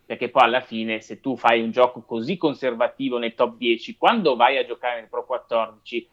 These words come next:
per forza di cose il gap tra i due campionati sarà troppo alto. Non è soltanto intensità, è proprio una questione di mentalità.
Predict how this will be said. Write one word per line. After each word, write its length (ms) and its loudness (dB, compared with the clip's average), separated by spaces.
per 220 -2
forza 320 -2
di 140 -8
cose 500 -2
il 380 -10
gap 640 -2
tra 140 4
i 100 0
due 140 -8
campionati 440 -10
sarà 260 -4
troppo 340 -2
alto. 380 -2
Non 140 -4
è 80 2
soltanto 460 -4
intensità, 580 -2
è 100 -14
proprio 240 -4
una 80 0
questione 380 -6
di 100 -8
mentalità. 800 -2